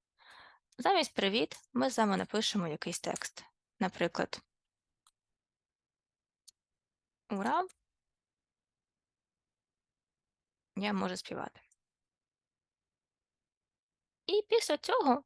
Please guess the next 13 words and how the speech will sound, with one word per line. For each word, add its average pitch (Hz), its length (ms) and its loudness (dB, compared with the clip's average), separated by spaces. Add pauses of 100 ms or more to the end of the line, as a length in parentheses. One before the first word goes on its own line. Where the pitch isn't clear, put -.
коли 247 260 0
піко 240 320 -2
доторкнувся 202 880 0
до 214 280 2
мікрофону 185 720 2
і - 80 0
сказав 190 420 2
фразу, 370 580 2 (360)
ми 339 160 2
хочемо 226 480 2
знову 226 320 2
помістити 190 760 -2
його 190 460 2